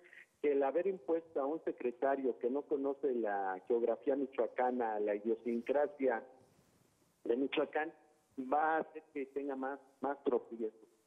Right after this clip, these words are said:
Eh, los enunciamientos que hace, por ejemplo, de amen-, de amenazar y no actuar,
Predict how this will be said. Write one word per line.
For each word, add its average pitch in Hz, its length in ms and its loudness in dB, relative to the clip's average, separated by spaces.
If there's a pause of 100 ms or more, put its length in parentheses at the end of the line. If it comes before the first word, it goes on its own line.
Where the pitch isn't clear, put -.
(260)
Eh, 107 880 -2
los 117 200 -2
enunciamientos 131 880 -2 (500)
que 139 80 2
hace, 127 300 0
por - 160 -4
ejemplo, 147 320 -4
de 123 100 -2
amen-, 110 340 -6
de 117 160 -2
amenazar 113 640 -2
y 120 80 0
no 120 220 -2
actuar, 135 420 -2